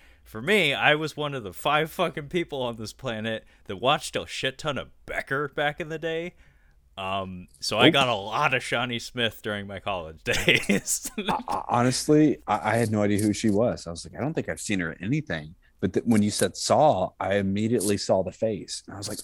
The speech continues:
Speaker 2: "Oh, that's who that is."
Speaker 1: She
Speaker 2: But I
Speaker 1: has a
Speaker 2: hadn't
Speaker 1: weird speech cadence, too. Like, like, in Becker, they really had her dial it up, where she s-, she sounds kinda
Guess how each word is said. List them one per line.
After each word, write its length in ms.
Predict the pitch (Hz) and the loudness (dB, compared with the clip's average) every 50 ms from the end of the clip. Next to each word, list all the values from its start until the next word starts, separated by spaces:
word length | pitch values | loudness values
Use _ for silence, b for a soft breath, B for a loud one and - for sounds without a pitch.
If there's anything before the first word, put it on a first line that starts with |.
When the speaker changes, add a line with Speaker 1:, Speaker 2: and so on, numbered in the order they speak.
| - | -2
Speaker 2:
"Oh, 720 | - 165 170 165 160 160 151 151 147 139 135 127 113 107 98 | 0 0 0 0 -2 -2 -4 -4 -4 -4 -4 -4 -4 -4 -2
that's 300 | 90 127 139 139 - - | -2 0 -2 -2 -2 -2
who 140 | - 151 139 | 0 0 2
that 200 | 123 113 113 110 | 2 0 -2 -2
is." 380 | 104 98 92 87 76 76 - - b b b | -4 -6 -6 -6 -10 -12 -16 -20 b b b
Speaker 1:
She 160 | b - - | b 0 2
Speaker 2:
But 80 | 98 107 | 4 6
I 60 | 123 | 6
Speaker 1:
has 140 | 233 233 208 | 6 4 4
a 40 | 220 | 2
Speaker 2:
hadn't 80 | 165 | 0
Speaker 1:
weird 240 | 170 180 185 170 - | 0 0 0 0 0
speech 420 | - - - 120 117 123 - - - | -4 -6 -6 -6 -6 -6 -8 -10 -6
cadence, 480 | - 135 135 143 151 151 143 - - | -6 -6 -6 -6 -8 -12 -12 -12 -12
too. 360 | - - 104 113 131 139 135 - _ _ _ _ - | -8 -8 -6 -6 -6 -8 -12 -16 _ _ _ _ -2
Like, 260 | 101 101 101 - - - | 0 0 0 -2 -4 0
like, 320 | 110 113 113 95 - _ - | 0 2 2 0 -2 _ -4
in 180 | 117 120 117 - | -4 -4 -2 0
Becker, 320 | 107 110 117 - 131 123 110 | 0 0 0 0 -2 -2 0
they 160 | 110 104 101 | 0 -2 -2
really 300 | - 104 104 101 101 95 | -2 -4 -4 -4 -4 -2
had 200 | 107 104 101 - | -2 -2 -4 -4
her 80 | 101 90 | -6 -8
dial 380 | - 92 85 90 92 92 87 | -6 -6 -4 -4 -4 -4 -6
it 80 | 85 78 | -8 -8
up, 180 | 82 90 92 - | -8 -8 -8 -8
where 80 | 101 95 | -8 -8
she 140 | - - 87 | -8 -8 -8
s-, 240 | - - - - - | -8 -8 -8 -8 -8
she 200 | - - - 110 | -8 -6 -6 -6
sounds 360 | 104 - 120 123 135 131 120 - | -4 -4 -2 -2 -2 -4 -6 -6
kinda 380 | - 135 127 117 104 95 87 | -6 -4 -2 -2 -2 -4 -4